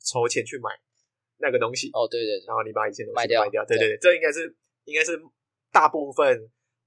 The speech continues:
Speaker 1: 想要追，或者是在穿-，穿搭上很有要求的人，应该都会这样，
Speaker 2: 没错，
Speaker 1: 就是把
Speaker 2: 没错。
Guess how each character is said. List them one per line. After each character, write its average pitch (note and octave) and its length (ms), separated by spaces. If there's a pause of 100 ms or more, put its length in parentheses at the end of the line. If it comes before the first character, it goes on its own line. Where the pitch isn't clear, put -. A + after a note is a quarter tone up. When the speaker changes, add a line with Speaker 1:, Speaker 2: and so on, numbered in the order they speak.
(120)
Speaker 1:
想 A2 240
要 C3+ 160
追， B2+ 500 (640)
或 D3+ 120
者 A2+ 100
是 B2+ 260
在 C#3 200
穿-， B2+ 260 (100)
穿 B2+ 200
搭 B2+ 160
上 B2 200 (220)
很 B2+ 160
有 G#2+ 100
要 A#2 160
求 A2+ 140
的 G#2+ 80
人， G#2+ 100
应 A2 60
该 A2 140
都 A2+ 100
会 A2+ 100
这 A2 80
样， A2 120
Speaker 2:
没 A2 80
错， B2 180
Speaker 1:
就 A2 60
是 - 40
把 G#2 100
Speaker 2:
没 - 40
错。 - 100